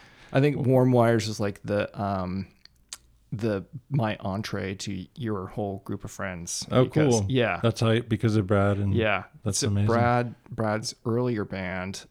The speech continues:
Speaker 1: uh,
Speaker 2: Harm Farm.
Speaker 1: Harm Farm came to Andy's radio show, and that, so Andy's my husband. We met at, uh, U C Santa Cruz, um, uh, at K Z S C, which is still an amazing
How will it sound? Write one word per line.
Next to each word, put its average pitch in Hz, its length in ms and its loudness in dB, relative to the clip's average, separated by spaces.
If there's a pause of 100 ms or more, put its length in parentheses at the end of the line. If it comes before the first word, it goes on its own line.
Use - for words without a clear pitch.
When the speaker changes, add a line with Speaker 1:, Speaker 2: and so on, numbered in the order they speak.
Speaker 1:
uh, 90 400 -6 (300)
Speaker 2:
Harm 101 220 0
Farm. 101 500 -4
Speaker 1:
Harm 147 320 0
Farm 92 520 -6
came 113 340 -4
to 117 140 -6
Andy's 117 600 -6 (160)
radio 107 320 -4
show, 92 420 -6 (160)
and 113 100 -6
that, 107 300 -10
so - 140 -10
Andy's 107 260 -6
my 104 100 -4
husband. 127 600 -2
We 113 100 -2
met 104 280 -6
at, 98 180 -8 (100)
uh, 95 320 -6
U 110 140 -6
C 123 140 -8
Santa 98 260 -8
Cruz, 139 420 -10 (180)
um, 90 440 -8 (960)
uh, 85 460 -12 (260)
at - 120 -12
K 107 180 -8
Z 139 160 -6
S 160 120 -2
C, 82 200 -6
which 98 240 -10
is 107 80 -6
still 117 300 -4
an 98 60 -2
amazing 95 480 -8